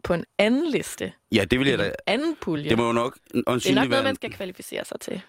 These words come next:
Speaker 2: Det må jo nok nogen, der tjener et erhverv i en højere instans rent juridisk end, øh, end lægdommeren, ikke?
Speaker 1: Ja.
Speaker 2: Øh.
Speaker 1: <coughs> Men Simon, det slutter ikke her.
Speaker 2: Nej. Jeg synes,
Speaker 1: Fordi
Speaker 2: øh,
Speaker 1: at det er sværere, end man skulle tro.
Speaker 2: Kan man ikke bede om at blive det?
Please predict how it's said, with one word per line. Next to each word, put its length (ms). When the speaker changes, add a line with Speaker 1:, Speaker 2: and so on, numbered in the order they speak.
Speaker 2:
Det 80
må 200
jo 60
nok 220
nogen, 220
der 60
tjener 300
et 60
erhverv 300
i 20
en 80
højere 260
instans 440
rent 160
juridisk 540
end, 280
øh, 200
end 80
lægdommeren, 480
ikke? 220
Speaker 1:
Ja. 60
Speaker 2:
Øh. 260
Speaker 1:
<coughs> 520
Men 120
Simon, 260
det 100
slutter 240
ikke 160
her. 140
Speaker 2:
Nej. 220
Jeg 140
synes, 220
Speaker 1:
Fordi 160
Speaker 2:
øh, 120
Speaker 1:
at 160
det 200
er 200
sværere, 380
end 80
man 120
skulle 180
tro. 240
Speaker 2:
Kan 120
man 80
ikke 120
bede 180
om 140
at 80
blive 160
det? 140